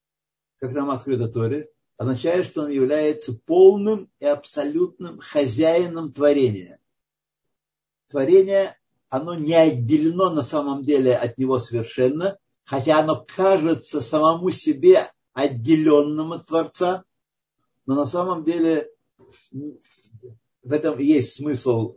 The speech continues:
э, слов «Шма Исраэль, Хашем Элокейну, Хашем Эхад». Эхад — это то, что он единственное настоящее существование принадлежит ему.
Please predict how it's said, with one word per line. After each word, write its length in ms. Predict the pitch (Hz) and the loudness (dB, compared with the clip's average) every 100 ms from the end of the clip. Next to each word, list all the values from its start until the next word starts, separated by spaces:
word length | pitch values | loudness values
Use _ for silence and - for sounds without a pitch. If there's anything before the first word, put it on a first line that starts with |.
| _ | _
э, 320 | 113 110 110 | -2 0 0
слов 400 | 107 - 139 123 | -2 -2 -2 -2
«Шма 300 | - 135 135 | -4 -2 -2
Исраэль, 440 | 120 131 131 127 113 | -2 -2 0 0 0
Хашем 380 | 113 - 123 | -8 -8 -6
Элокейну, 460 | 123 117 143 127 113 | -4 -2 -2 -2 -4
Хашем 340 | 107 - 123 | -10 -10 -8
Эхад». 400 | 117 - 143 - - _ _ _ _ | -8 -2 -2 -2 -6 _ _ _ _
Эхад — 540 | - 113 160 165 - - _ _ - | -8 -4 4 4 4 0 _ _ -12
это 180 | 123 127 | -8 -4
то, 160 | 170 | -4
что 220 | - 151 | -2 2
он 200 | 151 151 - | 2 2 -8
единственное 1120 | 113 131 117 196 208 - - 175 175 180 180 | -4 -2 -2 -4 -6 -8 -6 -4 -4 -4 -4
настоящее 1080 | 160 127 - 139 156 170 - - 165 160 - _ | -4 -6 -2 0 2 0 -2 -4 -2 -2 -6 _
существование 1040 | - - 151 - 135 - 147 147 170 175 151 | -8 -4 -4 -4 -12 -4 -2 2 0 0 -4
принадлежит 560 | 139 147 147 120 160 | -2 2 2 2 0
ему. 400 | 135 139 127 - | 0 0 0 -4